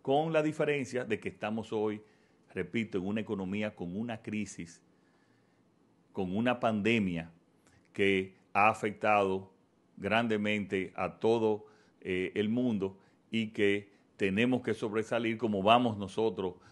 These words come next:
a salir de la mejor manera y como estamos saliendo ya, porque ha ido mejorando la economía, aunque no en la medida ya de una normalización general.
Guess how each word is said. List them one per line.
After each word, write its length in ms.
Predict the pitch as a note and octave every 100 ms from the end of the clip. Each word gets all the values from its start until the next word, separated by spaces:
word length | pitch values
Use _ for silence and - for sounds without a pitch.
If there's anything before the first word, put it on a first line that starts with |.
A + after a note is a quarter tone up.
| _
a 380 | - G2 F#2+ F2+
salir 600 | - G#2 F#2+ G#2 G2 F2 - _ -
de 140 | F#2+
la 100 | G2
mejor 300 | G2 F#2 A2
manera 260 | A2+ G#2 A#2+
y 40 |
como 200 | B2+ C#3+
estamos 500 | C3 - - D3+ C3+
saliendo 540 | A2+ G2+ G#2 F#2+ E2+ E2+
ya, 300 | E2+ E2 - - - _
porque 260 | - F#2 G#2+
ha 60 | G#2
ido 200 | A2+ A2
mejorando 520 | A2 G#2+ G#2 A2 G#2
la 100 | G2
economía, 580 | A2 G#2 G#2 F#2 F2 - -
aunque 340 | G2 G2+ F#2
no 180 | F2+ G#2+
en 80 | G#2
la 80 | G2
medida 520 | F#2+ G2+ G2 E2 E2 - _ _
ya 420 | G2 F#2+ F2+ E2+ D3+
de 120 | G2
una 220 | F#2 G#2 G2
normalización 920 | F#2+ F2 E2+ E2 D#2+ - E2+ D#2+ E2
general. 420 | - D#2+ C2+ -